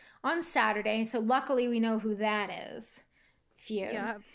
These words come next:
Speaker 1: Um, but she says no 'cause she's got other plans. Um, and in the midst of this, like, conversation, Curly kind of shows up to say hello to Judy again,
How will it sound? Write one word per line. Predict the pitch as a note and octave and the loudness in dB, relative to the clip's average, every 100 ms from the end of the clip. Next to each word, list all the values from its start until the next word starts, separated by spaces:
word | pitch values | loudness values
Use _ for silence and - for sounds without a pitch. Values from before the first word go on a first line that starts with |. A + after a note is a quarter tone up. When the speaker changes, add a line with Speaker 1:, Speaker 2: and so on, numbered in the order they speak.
| - - - | -20 -14 -2
Speaker 1:
Um, | B3+ A#3 A#3 | 2 2 2
but | A#3 B3+ | 2 2
she | E4 | 2
says | E4+ F#4+ D4 | 2 0 2
no | C#4 C4 | 2 2
'cause | C#4 | 0
she's | C4 A3+ | -2 0
got | A#3+ A3+ | 2 2
other | A#3+ A3 G#3+ | 2 0 -2
plans. | - G#3 G2 G2 A3+ - - _ _ - - | -4 -6 -6 -10 -14 -16 -20 _ _ -20 -4
Um, | A#3 A3+ A3+ A3+ A3+ A3 G#3+ G#3+ | 0 2 2 2 2 0 -2 0
and | C#4+ C4 | 0 0
in | C#4+ F#4 | 0 0
the | F4 | 0
midst | C#4+ E4 - | 0 -2 -2
of | D#4 | -4
this, | C4 C4+ | -2 -2
like, | C4+ B3 | -2 -4
conversation, | B3 B3+ A#3+ A#3+ B3 A#3+ A#3+ A3+ | -2 0 0 0 0 0 -2 -4
Curly | - C#4+ C#4+ D4 B3 | 0 0 2 -2 -2
kind | C4+ B3 | -2 -2
of | A#3 | -2
shows | A#3+ A3+ | -2 0
up | A3+ | -2
to | A#3 | -4
say | A3+ A3+ | -4 -2
hello | A#3 A3 A3 | 0 -2 -2
to | A3 | -4
Judy | A#3 A#3 A3+ A3+ | -6 -4 -2 -2
again, | A3 E4+ E4+ E4+ | 0 2 2 0